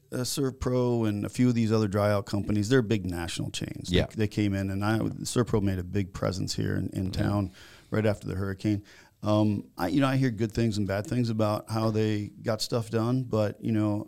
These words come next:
Speaker 1: um, you know, if things aren't perfect for that person, then they're gonna say bad things about somebody,
Speaker 2: Yeah,
Speaker 1: so.
Speaker 2: exactly. It doesn't,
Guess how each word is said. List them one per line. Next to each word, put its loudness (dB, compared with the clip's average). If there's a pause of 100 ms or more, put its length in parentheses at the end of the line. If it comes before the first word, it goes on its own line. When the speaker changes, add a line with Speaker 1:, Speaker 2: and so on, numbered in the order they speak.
Speaker 1:
um, -4 (760)
you 0
know, 0 (800)
if -2
things 2
aren't 2
perfect -2
for -2
that 0
person, 0
then 0
they're 0
gonna -2 (120)
say -4
bad -6
things -6
about -8
somebody, -4
Speaker 2:
Yeah, -6
Speaker 1:
so. -4
Speaker 2:
exactly. -8 (680)
It 0
doesn't, 8